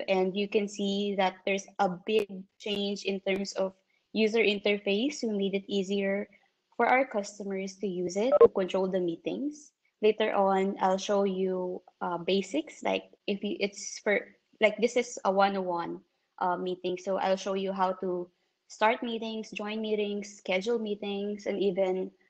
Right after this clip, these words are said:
um, log into the admin portal and start, uh, navigating from there. Um, this is also Webex. So if you look at Webex, Webex is no longer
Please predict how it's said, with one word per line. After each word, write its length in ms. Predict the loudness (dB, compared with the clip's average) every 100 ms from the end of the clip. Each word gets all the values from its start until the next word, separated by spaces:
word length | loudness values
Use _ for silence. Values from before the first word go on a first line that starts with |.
| _ 0
um, 380 | 2 2 2
log 240 | 4 2 2
into 240 | 2 2
the 380 | 2 0 0 -2
admin 380 | 0 0 0 -4
portal 480 | -2 -2 -2 -2 0
and 280 | 0 0 -4 -8
start, 400 | -4 0 0 0 -6 _ _ _ _ _
uh, 80 | 0
navigating 640 | 4 4 4 2 0 0 -4
from 280 | -2 -4 -4
there. 260 | -6 -12 _ _ _ _ _ _ _ _ _ _ _ _ _ 4
Um, 640 | 6 6 4 0 -2 -8 -8
this 160 | -6
is 120 | -6 -2
also 320 | -2 0 -2
Webex. 560 | -2 -2 -4 -8 -12 -20 _ _ _ _ _ _ _ _ _
So 100 | 2
if 180 | 2
you 200 | 2 2
look 240 | 2 0 -2
at 140 | -2
Webex, 440 | 0 0 0 -4 -4
Webex 380 | -2 -4 -6
is 40 | -8
no 140 | -4
longer 480 | -2 -2 0 -2